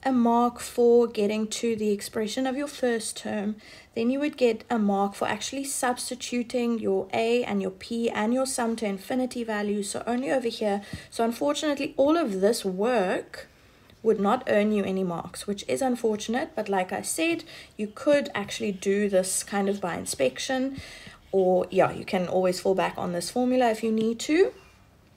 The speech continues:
The next step or the next mark would be for getting to that step, that simplification step, basically getting to four over twenty-seven. This, the next mark would be for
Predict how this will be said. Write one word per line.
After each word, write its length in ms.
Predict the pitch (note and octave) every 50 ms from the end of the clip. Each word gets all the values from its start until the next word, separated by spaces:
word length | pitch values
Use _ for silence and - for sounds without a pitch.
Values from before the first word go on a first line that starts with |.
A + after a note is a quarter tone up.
| - - - - -
The 120 | A3 A#3+
next 340 | A#3 A#3 B3+ D#4+ F#4+ - -
step 340 | - - D4 C#4 C#4 C#4 -
or 160 | - - G3+
the 80 | G#3 G3+
next 280 | G3+ A3+ C#4 C#4 - B3
mark 400 | A#3+ A#3+ A#3+ B3 B3 B3 B3 A#3+
would 160 | A#3+ G#3 -
be 100 | G#3 G3+
for 160 | G3+ G3+ G3+
getting 320 | F#3 G3 G3 F#3+ F#3+ F#3+
to 120 | F#3 - F#3+
that 300 | F#3+ G#3+ A#3 C4+ D4+ -
step, 280 | - - C#4 C#4+ -
that 200 | - A3+ G#3+ G#3
simplification 760 | - - A3 G#3 G#3 G3 F#3+ - - A#3 A#3 B3+ - C#4+ C#4 C4+
step, 400 | C4+ - C#4 C4+ C4+ - - -
basically 440 | G#3 G#3+ A#3 A#3 - B3 - C#4+
getting 360 | A#3+ E3+ F#3+ F#3+ G3 G3 G3+ G3+
to 80 | G3+
four 340 | G3 - - G#3+ G#3 G3+ -
over 160 | - F#3+ F#3
twenty-seven. 800 | F#3+ - - F#3+ F#3 F#3 G3 - - B3+ B3+ B3+ D4+ F4+ G#4 A#4 - - - - - - - - - - - - - -
This, 320 | A3 G#3 - - - - -
the 160 | - G#3+ G#3
next 420 | G#3+ A#3+ D4+ F#4+ A4 - - -
mark 300 | A#3+ A#3+ A#3 A3+ A#3 A#3
would 180 | A#3 A3 A3 -
be 160 | G#3 G#3+ G#3+
for 600 | A3 G#3+ - - G#3+ A3 G#3+ G#3+ G3+ G3+ - -